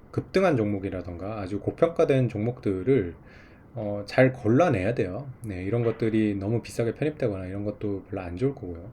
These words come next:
어쨌든 이런 것들이 좀 정성적 평가가 들어갈 수밖에 없는데, 네, 그러니까 정량적 평가가 아닌 정성적 평가로, 어, 상당히 좀 영리하게,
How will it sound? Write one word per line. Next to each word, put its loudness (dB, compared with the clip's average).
어쨌든 0
이런 4
것들이 2
좀 2
정성적 4
평가가 2
들어갈 2
수밖에 -2
없는데, -6
네, -8
그러니까 -6
정량적 2
평가가 2
아닌 -4
정성적 -2
평가로, -4
어, -8
상당히 2
좀 -4
영리하게, 0